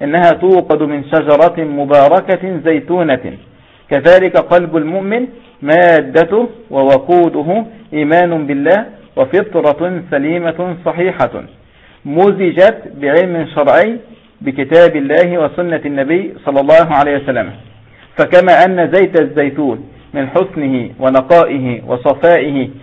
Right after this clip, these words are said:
يكاد أن يضيء حتى وإن لم تمسه الإيه؟ النار، فما بالك لو، كذلك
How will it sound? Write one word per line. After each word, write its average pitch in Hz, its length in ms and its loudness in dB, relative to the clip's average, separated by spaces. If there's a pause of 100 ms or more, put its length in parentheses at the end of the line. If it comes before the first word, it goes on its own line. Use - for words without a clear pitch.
(280)
يكاد 185 560 4
أن 180 220 4
يضيء 202 600 0 (260)
حتى 190 320 2
وإن 180 240 4
لم 170 160 2
تمسه 170 540 -2
الإيه؟ 151 280 -2 (760)
النار، 147 500 4
فما 160 200 4
بالك 180 420 2
لو، 190 340 4 (1080)
كذلك 180 500 4